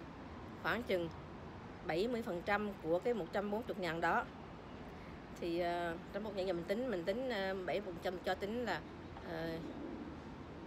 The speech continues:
trăm ngàn. Cho tính trăm ngàn cho nó gọn, có thể là chín chục ngàn cỡ đó. Thì nó sẽ, equity line credit là gì? Họ sẽ cho, họ sẽ cho, họ cho bạn, bạn mở một cái tài khoản với họ, thì họ cho bạn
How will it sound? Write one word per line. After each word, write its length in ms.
trăm 180
ngàn. 220
Cho 60
tính 160
trăm 140
ngàn 140
cho 60
nó 140
gọn, 140
có 60
thể 80
là 80
chín 240
chục 160
ngàn 180
cỡ 120
đó. 220
Thì 60
nó 100
sẽ, 180
equity 300
line 280
credit 220
là 60
gì? 260
Họ 120
sẽ 160
cho, 180
họ 120
sẽ 60
cho, 180
họ 200
cho 80
bạn, 280
bạn 220
mở 140
một 100
cái 120
tài 100
khoản 220
với 100
họ, 220
thì 100
họ 200
cho 180
bạn 260